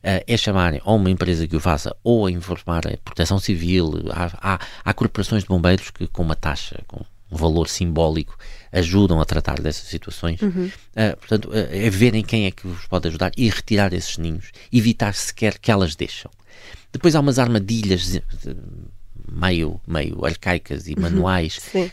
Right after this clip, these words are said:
Speaker 1: que, que são umas fita-colas que são postas à volta do pinheiro, para, porque elas têm que descer, e
Speaker 2: Claro,
Speaker 1: então ao descer
Speaker 2: claro.
Speaker 1: acabam por ficar ali coladas. Eh, às vezes há uns círculozinhos de, de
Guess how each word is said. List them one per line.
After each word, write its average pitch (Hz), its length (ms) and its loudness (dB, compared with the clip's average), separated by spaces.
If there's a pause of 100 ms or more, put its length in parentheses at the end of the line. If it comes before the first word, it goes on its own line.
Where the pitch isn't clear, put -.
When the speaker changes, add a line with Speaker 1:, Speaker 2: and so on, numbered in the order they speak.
Speaker 1:
que, 101 440 -2
que - 80 -6
são 98 200 0
umas 85 180 -2
fita-colas 90 960 -2
que - 100 -14
são 76 160 -6
postas 80 380 -6
à 76 100 0
volta 85 300 -2
do 78 140 -6
pinheiro, 95 400 2
para, - 180 -12 (160)
porque - 180 -14
elas 76 160 -6
têm 78 220 -8
que - 100 -20
descer, - 300 2
e 90 60 2
Speaker 2:
Claro, 78 180 0
Speaker 1:
então 175 160 2
ao 175 60 2
descer - 140 0
Speaker 2:
claro. 170 160 6
Speaker 1:
acabam 180 280 2
por - 120 -16
ficar - 200 -6
ali 76 140 -4
coladas. 120 520 2 (600)
Eh, 107 200 2
às 107 140 0
vezes 113 180 2
há 110 60 4
uns 107 220 0
círculozinhos 98 920 0
de, 90 200 0 (200)
de 90 100 -6